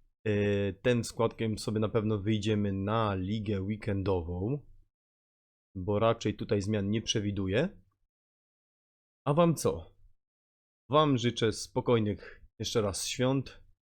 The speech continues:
w gronie rodzinnym, maks pięć osób. <laughs> Także mam nadzieję, że po świętach wszyscy najedzeni, wypoczęci, wrócimy znów do działań bojowych z, y,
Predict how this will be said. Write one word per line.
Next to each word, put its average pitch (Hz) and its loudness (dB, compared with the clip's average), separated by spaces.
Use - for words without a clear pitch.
w 104 -8
gronie 113 4
rodzinnym, 120 0
maks 104 -2
pięć 107 0
osób. 123 0
<laughs> - -6
Także 107 2
mam 117 2
nadzieję, 107 2
że 104 2
po 110 -2
świętach 101 -2
wszyscy - -4
najedzeni, 110 2
wypoczęci, 110 -2
wrócimy 110 0
znów 104 -2
do 110 0
działań 104 0
bojowych 107 2
z, - -10
y, 101 -2